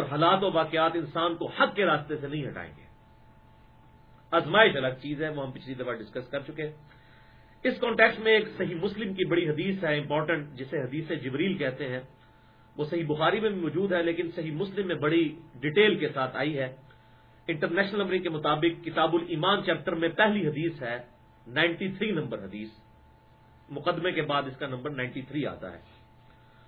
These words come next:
اور مشکات المصابیح میں بھی پہلی حدیث یہی ہے۔ صحیح مسلم کی پہلی حدیث بھی مقدمے کے بعد نائنٹی تھری نمبر کتاب الایمان میں یہی ہے۔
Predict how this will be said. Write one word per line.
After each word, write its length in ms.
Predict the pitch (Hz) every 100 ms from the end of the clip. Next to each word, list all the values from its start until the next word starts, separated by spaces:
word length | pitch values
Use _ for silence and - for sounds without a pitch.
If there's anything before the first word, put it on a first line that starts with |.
| -
اور 120 | - 160
مشکات 380 | 175 - 196 208
المصابیح 500 | 202 175 196 190 202
میں 140 | 190
بھی 180 | 175 175 -
پہلی 300 | 214 220 208
حدیث 300 | 151 147 160
یہی 340 | 120 117 107 101
ہے۔ 80 | 95 - -
صحیح 160 | 135
مسلم 380 | 139 175 226 220
کی 100 | 202
پہلی 340 | 202 208 214
حدیث 240 | 185 180 190
بھی 180 | 175 170
مقدمے 460 | 147 165 160 196
کے 120 | 156
بعد 240 | 120 117 131 131 - - _ _ _ -
نائنٹی 300 | 139 151 165
تھری 200 | 160 175
نمبر 280 | 160 147 147
کتاب 320 | - 135 135
الایمان 420 | 131 123 120 123
میں 80 | 127
یہی 300 | 104 101
ہے۔ 80 | 87